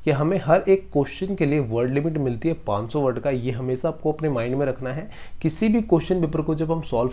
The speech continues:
करते हैं, किसी भी क्वेश्चन को जब हम अटेम्प्ट करते हैं, तो ये चीज़ हमारे माइंड में रहनी चाहिए कि पाँच सौ वर्ड में लिखना है, तो उसके हिसाब से हम स्टडी करें। और सॉल्व करने से पहले और सॉल्व करने के दौरान ये चीज़ें हमेशा हमारे माइंड में रहनी चाहिए। अगर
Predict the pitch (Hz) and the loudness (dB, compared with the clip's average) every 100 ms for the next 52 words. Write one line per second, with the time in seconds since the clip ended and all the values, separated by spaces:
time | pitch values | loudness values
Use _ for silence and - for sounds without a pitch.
0 | - 127 139 131 - 190 185 180 175 180 | -2 0 0 -2 -4 -4 -4 0 4 4
1 | 180 240 220 151 131 127 117 110 110 107 | 4 0 2 2 2 0 -2 -2 -4 -4
2 | 104 - 147 - - - 180 202 202 202 | -8 -6 -10 -10 -16 -8 -2 4 4 4
3 | 202 180 170 190 165 135 147 160 104 107 | 2 4 4 4 2 0 2 0 0 -4
4 | - 98 95 113 - 135 165 185 156 160 | -6 -8 -6 -8 0 2 2 0 2 2
5 | 165 160 139 156 160 151 - 165 151 139 | 4 2 2 0 0 -2 0 0 2 0
6 | 131 147 147 - 127 135 139 151 220 - | 0 -2 -2 -4 -4 -2 0 -2 -2 -10
7 | - - - 156 202 - - 175 202 - | -12 -10 6 8 8 4 4 6 6 8
8 | 190 180 185 190 190 139 151 233 220 170 | 6 8 4 2 4 4 4 0 4 6
9 | 170 170 175 175 185 185 123 117 127 131 | 4 2 0 0 2 0 0 0 0 0
10 | 110 - - 135 156 156 156 147 139 139 | -4 -10 -6 2 2 0 0 0 2 0
11 | 180 160 131 123 113 113 107 101 101 101 | 0 0 0 -2 -2 -2 -4 -4 -6 -6
12 | 98 110 | -6 0